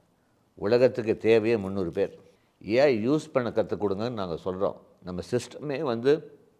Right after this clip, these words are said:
பாவம், பசங்களுக்கு தெரிய மாட்டேங்குது. நீங்க ஃபஸ்ட்டு பேட்ச் ஏ ஐ வந்துருச்சு. Can any of this A I graduate can develop A I tool? கிடையாது. இதுதான் நம்ம வந்து, அப்போ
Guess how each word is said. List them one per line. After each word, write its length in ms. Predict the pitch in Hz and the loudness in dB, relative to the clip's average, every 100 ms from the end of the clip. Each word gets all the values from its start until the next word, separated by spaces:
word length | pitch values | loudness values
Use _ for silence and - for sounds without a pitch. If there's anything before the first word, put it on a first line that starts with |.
| _ _ _ _ _ _ _ _ _ | _ _ _ _ _ _ _ _ _
பாவம், 280 | 117 170 143 | 4 4 4
பசங்களுக்கு 360 | 127 170 156 123 | 0 -2 -6 -2
தெரிய 200 | 143 170 | 0 2
மாட்டேங்குது. 400 | 147 107 85 65 - _ _ _ _ 87 | 0 -2 -4 -10 -20 _ _ _ _ -8
நீங்க 140 | 90 82 | -4 0
ஃபஸ்ட்டு 320 | 117 - 160 | 0 0 0
பேட்ச் 200 | 143 143 117 | 2 2 2
ஏ 60 | 135 | 2
ஐ 20 | 131 | 2
வந்துருச்சு. 420 | 110 101 87 - 78 - 113 | 0 -4 -8 -8 -10 -4 -2
Can 160 | 120 120 101 | -2 0 0
any 160 | 123 160 156 | 0 0 0
of 40 | 135 | 0
this 140 | 120 120 107 | -2 0 2
A 20 | 120 131 | 6 6
I 120 | 107 | 4
graduate 480 | 101 107 87 98 127 - | 2 2 2 -2 -4 -2
can 180 | 113 104 | -4 2
develop 280 | 113 123 117 110 | 2 4 2 2
A 20 | 110 | 2
I 40 | 98 120 | 2 -4
tool? 140 | 117 123 - _ _ _ _ _ _ _ _ _ _ | -6 -8 -20 _ _ _ _ _ _ _ _ _ _
கிடையாது. 320 | - 156 147 - - _ _ _ _ _ _ _ _ _ _ _ _ _ - | 0 2 2 0 -20 _ _ _ _ _ _ _ _ _ _ _ _ _ -10
இதுதான் 320 | 107 123 170 143 | -4 4 4 4
நம்ம 160 | 139 131 | 0 -2
வந்து, 140 | 147 123 | 0 0
அப்போ 140 | 123 | 2